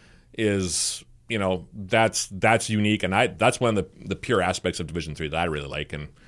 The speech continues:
I don't know, John, if you agree with me on that, but that's kinda how I, that's how I view it.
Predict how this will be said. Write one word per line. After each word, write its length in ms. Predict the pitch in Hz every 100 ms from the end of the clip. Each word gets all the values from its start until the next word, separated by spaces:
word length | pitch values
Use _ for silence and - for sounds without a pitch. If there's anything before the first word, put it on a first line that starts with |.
| - -
I 60 | 90
don't 80 | 90
know, 40 |
John, 180 | 80 92
if 100 | 80
you 60 | 87
agree 180 | 85 92
with 120 | 82
me 120 | 78
on 140 | 76
that, 220 | 76 76 -
but 180 | 80
that's 420 | - 98 - - -
kinda 260 | 104 92
how 160 | 87 87
I, 260 | 87 82 78 -
that's 380 | 90 90 113
how 180 | - 104
I 120 | 95
view 200 | 87 69
it. 140 | 71